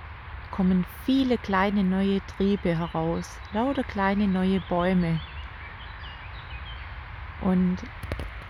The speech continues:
das finde ich ist so eine wunderschöne Erinnerung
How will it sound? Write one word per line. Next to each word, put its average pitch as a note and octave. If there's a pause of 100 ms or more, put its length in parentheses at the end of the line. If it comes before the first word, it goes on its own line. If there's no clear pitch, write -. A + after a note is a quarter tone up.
(120)
das G#3
finde G#3+
ich G3+
ist G#3+
so G#3+
eine G#3
wunderschöne A3+
Erinnerung G3